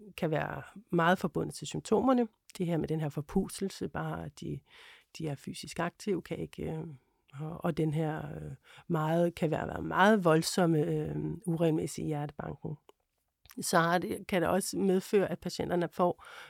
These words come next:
depression og angst. Vi ser også, at der er en øget, øh, forekomst af, øh, selvmord i den her gruppe, øh, og at, at deres personlighed faktisk er mere sådan en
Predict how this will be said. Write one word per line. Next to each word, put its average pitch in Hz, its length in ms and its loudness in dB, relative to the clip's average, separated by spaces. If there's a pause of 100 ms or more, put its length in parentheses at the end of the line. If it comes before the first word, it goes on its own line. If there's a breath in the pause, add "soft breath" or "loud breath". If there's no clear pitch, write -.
(140 loud breath)
depression - 540 -2
og - 220 -2
angst. - 420 -10 (540 loud breath)
Vi 170 220 2
ser 165 300 0
også, - 260 0
at - 60 -4
der 175 60 2
er 165 60 4
en 165 140 2
øget, 170 520 2
øh, 165 380 -6
forekomst 160 640 0
af, 151 440 -4
øh, 143 60 -6 (400)
selvmord 208 560 0 (220)
i 214 80 -6
den 196 200 2
her 196 80 0
gruppe, 190 360 0 (440 loud breath)
øh, 185 320 -2 (220)
og 170 200 4
at, 170 180 -4
at - 300 -2 (380)
deres 160 220 0
personlighed 190 720 0
faktisk - 440 -6
er 180 60 -2
mere 170 200 0
sådan 180 220 -4
en 160 280 -4